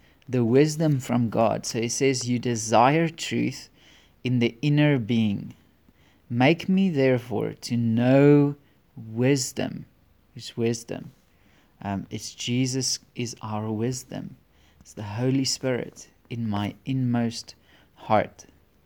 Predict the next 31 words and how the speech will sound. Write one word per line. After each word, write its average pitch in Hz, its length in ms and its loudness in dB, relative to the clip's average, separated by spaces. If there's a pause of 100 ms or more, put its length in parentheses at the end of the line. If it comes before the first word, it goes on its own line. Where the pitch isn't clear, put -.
(120)
Okay, 110 200 -4
so, 123 460 2 (460)
um, 107 300 -2 (120)
the 117 140 2
Word 131 680 4 (640)
is - 220 -14
truth, - 760 -10
and 113 140 -10
the 104 80 -4
Word 110 380 0
is 135 140 -6
Jesus, 110 640 -4 (520)
and 101 160 -6
the 98 140 -4
Word 101 440 -2 (380)
is 190 480 -6 (240)
light, - 540 -6
and 117 160 -8
truth 175 280 -6
is 120 140 -8
light. - 340 -6 (420)
Okay, 120 160 2
so 120 200 0
now 127 220 6
if 127 180 -4
we 165 80 0
go 143 180 2
to 156 140 -4
John 139 260 0
seventeen, 139 800 0
I - 1160 -18